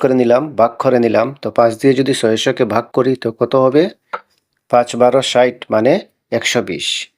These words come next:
এক অংশে হবে একশো বিশ। তো এখন অনুপাতে যাব two is to three। একটি অংশে যদি একশো বিশ হয়, দুইটি অংশে হবে দুইশো চল্লিশ। আর এই যে আছে, নেক্সটে আছে তিন অনুপাত, তিনটি অংশে হবে একশো বিশ into three, তিনশো ষাট। So,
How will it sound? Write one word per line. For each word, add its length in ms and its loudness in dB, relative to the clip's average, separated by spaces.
এক 180 -2
অংশে 280 -2
হবে 240 2
একশো 200 -4
বিশ। 200 -4
তো 60 -10
এখন 240 -2
অনুপাতে 400 0
যাব 140 2
two 160 -2
is 160 -6
to 60 -16
three। 220 -20
একটি 220 -2
অংশে 220 0
যদি 160 0
একশো 200 -6
বিশ 160 -4
হয়, 160 -4
দুইটি 240 -2
অংশে 280 -2
হবে 200 4
দুইশো 260 -2
চল্লিশ। 380 2
আর 160 -6
এই 100 -8
যে 140 -4
আছে, 120 -12
নেক্সটে 280 -4
আছে 120 0
তিন 200 4
অনুপাত, 340 2
তিনটি 280 2
অংশে 280 -4
হবে 200 0
একশো 180 -2
বিশ 200 -2
into 240 -4
three, 240 -4
তিনশো 340 -6
ষাট। 240 -10
So, 120 -6